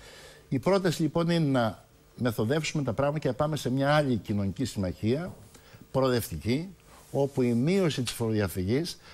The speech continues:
θα μεταφράζεται σε αύξηση δαπανών για την παιδεία, την υγεία, το κοινωνικό κράτος. Πιστεύω ότι γίνονται βήματα προς αυτή την κατεύθυνση. Είναι ακριβώς ένας τομέας που αξίζει τον κόπο να τον δούμε,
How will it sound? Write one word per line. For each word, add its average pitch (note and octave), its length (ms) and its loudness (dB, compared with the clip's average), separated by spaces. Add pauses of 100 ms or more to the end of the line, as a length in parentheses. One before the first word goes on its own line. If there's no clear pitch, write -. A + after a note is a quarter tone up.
θα C#3+ 140 -2
μεταφράζεται C#3 720 0
σε B2+ 180 -2
αύξηση D3 360 -2
δαπανών A#2 360 -2
για A#2 120 0
την G2 120 -2
παιδεία, G2 460 0
την - 160 -4
υγεία, G2+ 300 0
το A2 100 -8
κοινωνικό F#2+ 420 -4
κράτος. - 420 -8 (500)
Πιστεύω E3+ 340 0
ότι D3+ 140 0
γίνονται C#3+ 400 2
βήματα A#2+ 340 2
προς G2 160 -4
αυτή G2 160 -2
την A2+ 100 0
κατεύθυνση. E3 680 -2 (640)
Είναι E3 260 2
ακριβώς C#3+ 540 0
ένας D3+ 320 -2
τομέας D3 560 0
που C3 220 -2
αξίζει D3 380 0
τον A#2 140 -2
κόπο C#3+ 320 0
να C3+ 160 -2
τον G#2+ 220 -2
δούμε, F3+ 420 -2